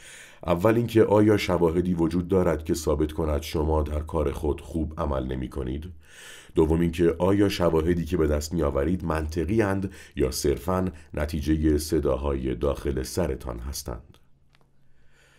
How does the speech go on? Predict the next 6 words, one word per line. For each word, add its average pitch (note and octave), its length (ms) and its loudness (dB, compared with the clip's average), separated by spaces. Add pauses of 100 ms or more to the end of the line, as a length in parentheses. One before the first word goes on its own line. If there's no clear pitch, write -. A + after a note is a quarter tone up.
(580)
راه G#2+ 320 6
سوم، D#2 500 2 (140)
باوری G2 540 6
جدید F2+ 520 2
خلق C#2+ 460 -4
کنید. A1+ 480 -12